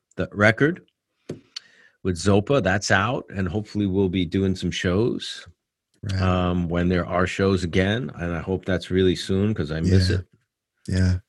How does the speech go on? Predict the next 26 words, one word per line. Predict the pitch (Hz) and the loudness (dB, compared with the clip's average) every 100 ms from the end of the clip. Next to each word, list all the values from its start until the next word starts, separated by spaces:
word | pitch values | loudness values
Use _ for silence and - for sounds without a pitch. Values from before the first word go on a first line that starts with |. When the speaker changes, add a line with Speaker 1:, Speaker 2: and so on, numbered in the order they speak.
| _ | _
Speaker 1:
And | 92 95 | -8 -6
that's, | 110 131 - - | -6 -8 -10 -12
that's | 113 131 - | -8 -8 -6
it. | 131 71 | -6 -6
Yeah. | 85 92 67 _ _ - | -8 -10 -10 _ _ -4
Speaker 2:
Awesome. | 151 165 - 110 | 0 2 2 0
Well, | 98 139 123 | 2 0 2
and | 143 123 - | 2 2 0
I, | 123 120 123 | 0 2 0
I've | 110 | 2
gotta | 151 110 | 2 2
say, | - 117 | 2 2
you | 104 117 | 2 2
are | 107 | 2
a | |
hell | 101 117 | 2 2
of | 117 | 2
a | 107 | 0
writer. | 110 110 98 | 0 0 0
I | 92 113 | 0 0
didn't | 131 131 | 2 0
even | 113 110 | 0 2
know | 110 | 2
about | 107 107 | 2 0
your | 90 95 | -2 -2
book. | 110 107 - | 0 0 -2